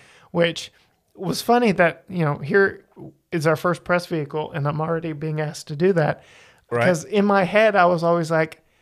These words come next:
Speaker 1: "I'm not gonna do that." But when,
Speaker 2: <laughs>
Speaker 1: when the creator and the admin of the group requests,
Speaker 2: Uh, yeah.
Speaker 1: you,
Speaker 2: Uh-huh.
Speaker 1: you oblige.
Speaker 2: Right.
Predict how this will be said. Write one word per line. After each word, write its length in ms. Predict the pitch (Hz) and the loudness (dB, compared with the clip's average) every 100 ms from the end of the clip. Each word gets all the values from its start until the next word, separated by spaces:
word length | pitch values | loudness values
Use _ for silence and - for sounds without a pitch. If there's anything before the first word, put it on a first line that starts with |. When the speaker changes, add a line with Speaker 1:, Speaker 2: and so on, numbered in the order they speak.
| _ _ _ _ _ | _ _ _ _ _
Speaker 1:
"I'm 180 | 165 156 | -2 0
not 260 | 170 220 226 | -2 -4 -4
gonna 200 | 175 147 | -4 -4
do 160 | 147 147 | -6 -4
that." 300 | 151 - 165 | -2 -2 0
But 280 | 160 - - | 0 0 -4
when, 280 | 190 170 151 - | -2 -2 -6 -10
Speaker 2:
<laughs> 140 | - 311 | -8 -2
Speaker 1:
when 140 | 190 | -2
the 80 | 185 | -2
creator 520 | - 220 226 240 226 | -2 -2 0 2 0
and 140 | 202 185 | 0 -2
the 60 | |
admin 440 | 196 214 202 202 180 | -2 -4 -2 -4 -4
of 80 | |
the 60 | 165 | -6
group 440 | 156 196 196 - _ | -2 0 0 -4 _
requests, 680 | - 175 - - - - - | -8 -6 -2 -2 -2 -6 -6
Speaker 2:
Uh, 80 | 113 | -6
yeah. 220 | - 135 98 | -2 -2 -2
Speaker 1:
you, 180 | 95 - - | -6 -10 -10
Speaker 2:
Uh-huh. 160 | 127 160 | -6 2
Speaker 1:
you 160 | 196 | 4
oblige. 640 | 196 - 190 349 254 240 240 | 4 4 0 -2 -4 -4 2
Speaker 2:
Right. 280 | 240 233 | 6 6